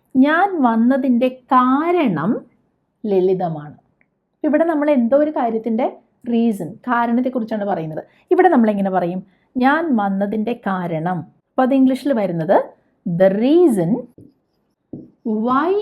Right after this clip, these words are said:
I came is simple" എന്നാണ്. ഞാൻ വന്നതിൻ്റെ കാരണം ലളിതമാണ്. "The reason is simple." എന്നിട്ട് നമ്മൾ പറയുന്നത് ഞാൻ എന്തിന് വന്നു എന്നതിൻ്റെ കാരണം എന്നല്ലേ?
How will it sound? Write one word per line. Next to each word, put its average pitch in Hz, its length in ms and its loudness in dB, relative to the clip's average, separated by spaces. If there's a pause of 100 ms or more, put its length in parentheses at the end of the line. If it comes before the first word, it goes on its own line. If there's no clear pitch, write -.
(240)
I 220 80 -2 (220)
came 190 480 0 (1400)
is 196 120 0 (720)
simple" 185 540 4 (220)
എന്നാണ്. 170 420 -4 (800)
ഞാൻ 226 340 2
വന്നതിൻ്റെ 214 520 -2 (100)
കാരണം 190 520 -2
ലളിതമാണ്. 190 640 -4 (120)
"The 185 160 -2
reason 220 480 0 (500)
is 302 180 2 (460)
simple." 214 400 2 (880)
എന്നിട്ട് 214 200 -4
നമ്മൾ 240 180 0
പറയുന്നത് 220 480 -2 (360)
ഞാൻ 214 220 0
എന്തിന് 214 400 2
വന്നു 254 460 0
എന്നതിൻ്റെ 349 460 0
കാരണം 302 380 0
എന്നല്ലേ? 175 360 -2